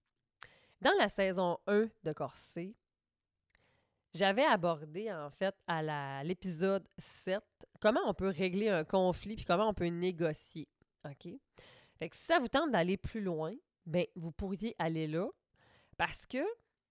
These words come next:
brièvement, ce que ça parlait, en fait, l'épisode sept, c'était justement, en fait, de quand on veut négocier, ben, le, plus mon niveau, en fait, euh,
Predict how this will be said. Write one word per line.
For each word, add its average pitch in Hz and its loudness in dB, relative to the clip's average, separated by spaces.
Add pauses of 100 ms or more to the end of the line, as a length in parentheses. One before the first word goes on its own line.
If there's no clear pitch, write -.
(300)
brièvement, 226 2
ce - -8
que 196 2
ça 165 0
parlait, 180 -2
en 175 -2
fait, - -6
l'épisode 165 -2
sept, 220 -4
c'était 190 -2
justement, 196 0
en 170 0
fait, 214 -4 (100)
de 175 -2 (800)
quand 269 2
on 202 2
veut 190 2
négocier, 190 0
ben, 180 2 (120)
le, 180 4 (300)
plus 240 4
mon 196 4
niveau, 185 0
en 170 0
fait, 196 0 (320)
euh, 156 -2